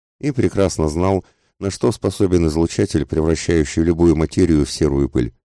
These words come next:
Вон уже едва заметная тень от раструба побежала по земле, потянулась к дружинникам. Еще пара секунд, и половина кремлевского отряда будет уничтожена. А остальных додавят Нео, навалившись кучей. Кремлевские богатыри,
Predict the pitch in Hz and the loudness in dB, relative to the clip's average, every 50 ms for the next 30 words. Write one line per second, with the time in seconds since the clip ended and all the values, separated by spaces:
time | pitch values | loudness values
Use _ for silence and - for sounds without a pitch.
0 | _ _ _ _ _ _ _ _ _ _ - 127 156 143 120 101 85 95 98 95 | _ _ _ _ _ _ _ _ _ _ -6 -4 0 0 0 0 2 2 2 4
1 | 85 80 85 90 82 90 95 87 78 82 85 90 90 87 - 85 82 80 78 - | 4 4 2 2 2 2 0 2 2 2 0 0 0 0 0 0 0 0 0 0
2 | - 92 85 80 73 - 85 87 - - - 76 71 73 76 71 - 76 71 76 | 0 0 0 0 -2 0 -2 -2 -2 -2 -4 -4 0 0 0 0 0 0 0 0
3 | 78 76 82 78 78 73 - 78 76 73 78 82 85 90 92 87 80 _ _ _ | 0 2 2 0 0 0 0 -2 -2 0 0 0 2 2 2 0 0 _ _ _
4 | _ _ _ _ _ - 92 90 - 101 104 110 110 98 82 73 71 76 78 76 | _ _ _ _ _ -12 -12 -6 -4 -2 0 2 2 2 0 0 0 -2 0 0
5 | 69 73 71 67 65 60 - 62 60 - _ _ _ _ _ _ _ _ - - | 0 0 0 0 -2 -2 -4 -6 -8 -8 _ _ _ _ _ _ _ _ -10 -8
6 | 143 - - 90 - - - 73 - - - - - 156 156 139 - - _ _ | -8 -2 -2 -2 0 0 0 0 0 0 0 -2 0 2 0 0 0 -4 _ _
7 | _ _ _ _ - - 151 - - 82 80 78 80 82 78 78 71 - - 82 | _ _ _ _ -8 -8 -6 -2 0 2 2 4 4 4 2 2 -2 0 0 0
8 | 82 80 78 73 - - 80 78 78 - - - 98 80 76 69 78 78 73 - | 2 2 0 0 -2 -4 -2 -2 -2 -2 0 -2 0 0 0 0 0 0 0 -2
9 | 71 67 69 - - - 69 64 65 65 65 64 - _ _ _ _ _ _ _ | -2 -4 -4 -4 -2 -2 -2 -2 -2 -4 -4 -6 -8 _ _ _ _ _ _ _
10 | _ _ - 87 90 90 85 - - 95 104 110 131 139 127 - - _ _ _ | _ _ -10 -6 -4 -4 -4 -2 0 2 2 4 2 2 0 -2 -10 _ _ _
11 | 80 87 92 90 120 117 104 80 - - 87 87 85 82 80 73 69 _ - 80 | -4 -4 -2 0 0 0 0 0 0 0 0 2 2 2 0 0 -4 _ -10 -6
12 | 80 80 82 90 98 95 - 76 - - - 82 - - 73 69 69 _ _ _ | -2 0 0 0 0 0 -2 -4 -4 -2 -4 -4 -2 0 -2 -2 -4 _ _ _
13 | _ _ _ _ _ _ - 85 87 87 95 110 120 107 - - - 95 95 90 | _ _ _ _ _ _ -6 -4 -2 0 2 2 2 0 -2 -2 0 0 2 2
14 | 87 82 85 82 - 90 87 104 110 101 85 | 2 0 0 0 0 0 0 2 2 0 0